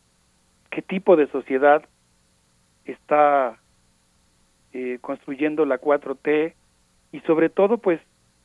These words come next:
qué consecuencias tiene este modelo de desarrollo de los años cincuenta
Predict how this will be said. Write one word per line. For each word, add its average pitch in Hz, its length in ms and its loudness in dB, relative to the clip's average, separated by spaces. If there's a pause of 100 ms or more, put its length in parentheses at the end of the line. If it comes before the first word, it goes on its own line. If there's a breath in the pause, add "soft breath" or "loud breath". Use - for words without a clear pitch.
(160)
qué 190 120 -6
consecuencias 190 920 -4
tiene 175 440 -2
este 175 260 -4
modelo 165 440 0
de 151 100 -2
desarrollo 143 800 0 (800)
de 135 80 -4
los 135 180 -10
años 165 240 -2
cincuenta 165 600 -2